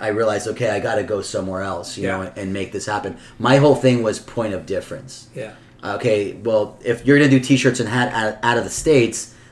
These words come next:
Speaker 1: I can't do t-shirts and hats. I can't compete. I'm, I'm in Asia. I'm, I'm overseas. What can I do that they don't have?
Speaker 2: Right.
Speaker 1: So, okay, so I, I go, "Okay, well, I'm gonna build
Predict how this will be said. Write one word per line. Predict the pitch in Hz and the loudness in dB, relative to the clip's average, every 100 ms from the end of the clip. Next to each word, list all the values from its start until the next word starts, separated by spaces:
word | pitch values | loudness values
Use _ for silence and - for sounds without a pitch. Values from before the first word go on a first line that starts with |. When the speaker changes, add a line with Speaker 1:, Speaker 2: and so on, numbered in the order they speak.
| - | -8
Speaker 1:
I | 120 | -8
can't | - 139 | 0 0
do | 123 | 2
t-shirts | 117 - 110 104 - | -4 -4 -4 -4 -6
and | 87 | -8
hats. | 113 101 - - - - - | -6 -8 -12 -16 -16 -20 -14
I | - | -12
can't | - 117 107 | -6 -6 -4
compete. | 95 101 123 | -6 0 0
I'm, | 92 90 | 0 -2
I'm | 107 110 | -4 -4
in | 107 98 | -4 -2
Asia. | 104 110 101 92 | -2 -2 -2 -2
I'm, | 90 90 | -4 -6
I'm | 107 107 | -4 -4
overseas. | 98 98 - 127 107 95 - - - - | -2 -6 -2 0 0 -6 -14 -20 -20 -2
What | 123 120 | 0 2
can | 143 | 2
I | 113 | 2
do | 98 127 127 | 4 4 4
that | 113 101 95 98 | 2 0 -2 -2
they | 110 | 0
don't | 110 101 | 0 -4
have? | - 123 101 85 80 170 | -6 -4 -4 -6 -10 -12
Speaker 2:
Right. | 135 113 107 | -10 -10 -4
Speaker 1:
So, | 117 - - | -4 -4 -6
okay, | 117 135 | 2 2
so | - 113 | 2 0
I, | 98 - | -2 -4
I | 107 | -2
go, | 104 | 0
"Okay, | 107 135 | 2 2
well, | 107 107 | 2 2
I'm | |
gonna | 113 113 - - - - - - | 0 -4 -8 -18 -20 -20 -20 -2
build | 98 135 127 - | 6 8 6 0